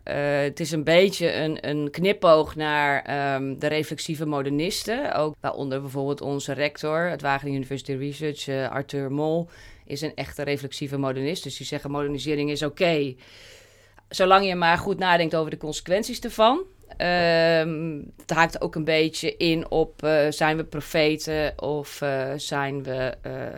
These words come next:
tovenaars? Het boek van Charles Mann, dat gaat over tovenaars zeggen, "We kunnen alles fixen, we zijn technologische optimisten." Profeten zeggen, "Nee, we hebben grenzen aan de groei."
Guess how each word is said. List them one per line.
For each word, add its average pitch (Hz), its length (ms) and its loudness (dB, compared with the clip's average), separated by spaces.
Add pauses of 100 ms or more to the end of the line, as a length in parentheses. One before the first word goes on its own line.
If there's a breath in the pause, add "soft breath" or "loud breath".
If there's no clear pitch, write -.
(140)
tovenaars? 214 960 0
Het 143 200 -8
boek 170 180 -8
van 156 160 -8
Charles 151 260 -2
Mann, 190 360 0 (440)
dat - 140 -14
gaat 151 220 2
over 143 360 -2 (580 soft breath)
tovenaars 165 480 4
zeggen, 156 260 -2
"We 165 60 -6
kunnen 165 240 0
alles 156 220 2
fixen, 262 540 -2
we - 80 -14
zijn 170 160 -4
technologische 156 560 -4
optimisten." 185 760 -4
Profeten 160 400 -2
zeggen, 175 260 -4
"Nee, 165 120 2
we 156 60 -2
hebben 156 180 -2
grenzen 170 380 0
aan 202 80 -2
de 196 60 -6
groei." 190 420 0